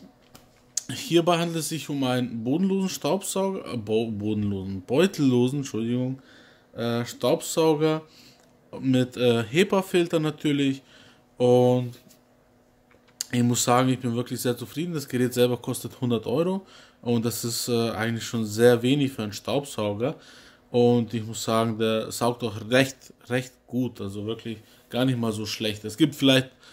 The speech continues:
äh, oder bestimmt auch etwas stärkere, aber die sind dann in einer anderen Preisklasse und spielen natürlich auch in einer anderen Liga.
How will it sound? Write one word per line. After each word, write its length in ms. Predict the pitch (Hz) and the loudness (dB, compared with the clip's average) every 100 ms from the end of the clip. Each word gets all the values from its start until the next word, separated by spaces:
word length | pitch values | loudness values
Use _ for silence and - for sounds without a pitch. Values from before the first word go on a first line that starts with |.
| - - - | -20 -20 -6
äh, 280 | 120 120 120 | -2 0 0
oder 200 | 113 113 | -2 -4
bestimmt 520 | 113 - - 160 147 | -6 -4 2 2 4
auch 320 | 123 120 - | 2 2 -2
etwas 300 | 120 113 117 | -8 -4 -4
stärkere, 560 | - 135 160 - 151 147 | 0 4 4 4 2 2
aber 180 | 143 131 | 2 0
die 100 | 127 | -2
sind 200 | 123 127 | -4 -2
dann 180 | 127 131 | -2 -4
in 160 | 117 | -4
einer 320 | 117 113 113 - | -4 -4 -6 -2
anderen 400 | 120 123 113 107 | 2 2 2 -2
Preisklasse 800 | - 151 - 151 147 143 147 147 - - - | -4 -4 -2 0 0 2 2 0 -14 -18 -8
und 80 | 120 | -6
spielen 320 | - 131 135 | -2 4 6
natürlich 460 | 120 - 131 123 113 | 4 2 0 0 -4
auch 120 | 107 | -6
in 120 | 107 | -4
einer 220 | 104 104 | -4 -4
anderen 340 | 104 107 104 104 | -4 -4 -4 -4
Liga. 320 | 117 104 | -4 -6